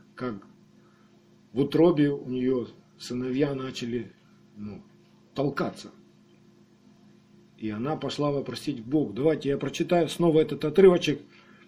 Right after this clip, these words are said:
только прочитаю его не в синодальном переводе, а как он звучит в Торе. <clears throat>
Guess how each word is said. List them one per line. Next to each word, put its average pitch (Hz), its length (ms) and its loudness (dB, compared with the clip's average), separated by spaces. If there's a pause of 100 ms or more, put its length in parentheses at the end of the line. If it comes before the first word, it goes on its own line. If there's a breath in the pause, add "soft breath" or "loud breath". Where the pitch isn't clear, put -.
(140)
только 127 220 -2
прочитаю 143 580 2
его 135 420 2
не 139 140 -4
в - 80 -8
синодальном 160 580 4
переводе, 160 600 6 (440 soft breath)
а 117 140 -12
как 143 200 -4
он 143 120 -2
звучит 139 460 -2
в - 80 -20
Торе. 131 340 -4 (2000 soft breath)
<clears throat> - 40 2